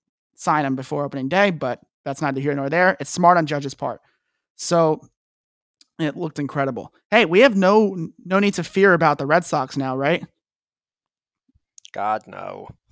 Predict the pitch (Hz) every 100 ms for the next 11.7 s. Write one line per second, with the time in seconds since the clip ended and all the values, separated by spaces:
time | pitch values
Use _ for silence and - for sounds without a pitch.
0 | - - - 170 156 180 165 165 196 180
1 | 156 165 151 147 - 151 147 147 147 143
2 | 143 139 - - _ _ _ _ _ _
3 | _ _ _ _ - 269 240 180 139 -
4 | _ _ _ 220 240 - 277 190 214 202
5 | 208 220 233 196 190 220 214 170 156 190
6 | - - _ _ _ _ _ _ _ _
7 | _ _ _ _ - 156 147 139 135 -
8 | 180 185 170 180 196 196 175 175 127 -
9 | 147 - - 170 180 185 180 160 156 165
10 | 190 190 185 180 165 156 165 180 170 165
11 | - 151 139 131 156 190